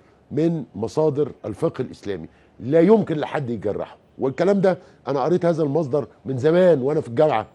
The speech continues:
كتاب فقه السنة للمرحوم الشيخ سيد سابق. كتاب فقه السنة للمرحوم الشيخ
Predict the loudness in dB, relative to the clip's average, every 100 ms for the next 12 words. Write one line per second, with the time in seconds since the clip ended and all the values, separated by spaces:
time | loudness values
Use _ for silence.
0 | _ _ _ -20 _ _ _ _ _ -4
1 | 2 6 6 4 2 2 -2 -4 0 2
2 | 2 0 0 -2 -4 -4 -4 -2 -4 -4
3 | -6 -8 _ _ -2 0 0 -4 -12 -12
4 | _ _ _ _ _ _ _ _ -4 0
5 | 0 0 -4 -4 -8 -6 -4 -4 -6 -8
6 | -12 -6 -4 -4 -8 -12 -8 -8